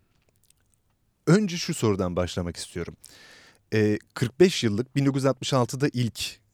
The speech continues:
e, oyununuz ve iki bin on bire kadar, e, kesintisiz devam eden bir,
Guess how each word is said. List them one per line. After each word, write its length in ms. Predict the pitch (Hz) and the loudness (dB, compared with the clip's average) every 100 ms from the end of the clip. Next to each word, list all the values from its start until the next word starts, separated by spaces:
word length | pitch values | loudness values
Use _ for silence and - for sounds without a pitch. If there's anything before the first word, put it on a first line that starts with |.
| _ _ - | _ _ -4
e, 340 | 95 90 87 - | -2 -2 -4 -2
oyununuz 640 | 123 107 101 165 - - - | 2 2 2 -4 -6 -12 -4
ve 120 | 123 | -2
iki 220 | 117 - 123 | -2 -4 -4
bin 100 | 127 | -2
on 200 | 117 95 | -2 -2
bire 140 | 90 | -2
kadar, 480 | 107 120 143 - - - | 0 0 0 -6 -12 -6
e, 240 | 110 98 95 - | -2 -2 -2 -4
kesintisiz 600 | 120 123 107 120 120 104 | -4 -2 -6 -6 -4 0
devam 320 | 107 107 95 | 2 2 0
eden 280 | 90 101 117 | -2 -2 -4
bir, 280 | 117 - | -6 -8